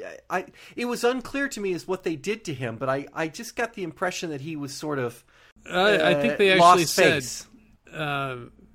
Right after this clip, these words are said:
Speaker 2: Yuriko said that he, he, he was dismissed.
Speaker 1: Ooh.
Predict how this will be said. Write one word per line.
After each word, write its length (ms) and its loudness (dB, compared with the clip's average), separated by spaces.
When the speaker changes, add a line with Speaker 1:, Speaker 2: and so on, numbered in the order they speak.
Speaker 2:
Yuriko 520 -2
said 240 -6
that 140 -6
he, 340 -6
he, 340 -6
he 200 -8
was 180 -4
dismissed. 640 -10
Speaker 1:
Ooh. 560 -6